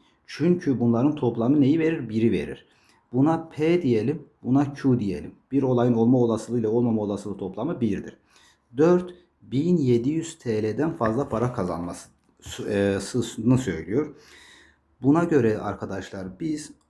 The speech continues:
on sekiz, on dokuz, yirmide başarılı, başarılı atış, e, başarılı atış yapma olasılıklarını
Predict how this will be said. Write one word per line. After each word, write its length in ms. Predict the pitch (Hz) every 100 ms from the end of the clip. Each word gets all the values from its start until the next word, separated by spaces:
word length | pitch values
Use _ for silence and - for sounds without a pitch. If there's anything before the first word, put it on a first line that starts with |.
| _ _ -
on 260 | 123 135 143
sekiz, 520 | 143 110 - 95 - _ _ -
on 300 | 127 143 123
dokuz, 500 | 110 - - 185 - _ _ _ -
yirmide 880 | 104 110 120 113 113 113 117 92 - _
başarılı, 720 | 101 113 110 113 104 127 151 - _ _ _ _ _ _
başarılı 800 | 110 107 113 107 104 110 147 151 _ _ _ _ _ _ _ _ _ _ _ _ -
atış, 640 | 117 110 151 147 - - _ _ _ _ _ _ _ _ _ _ _ _ -
e, 180 | 104 101
başarılı 380 | 117 120 131 147
atış 360 | 120 - 147 123
yapma 260 | 110 139
olasılıklarını 880 | 117 95 92 101 90 - 90 98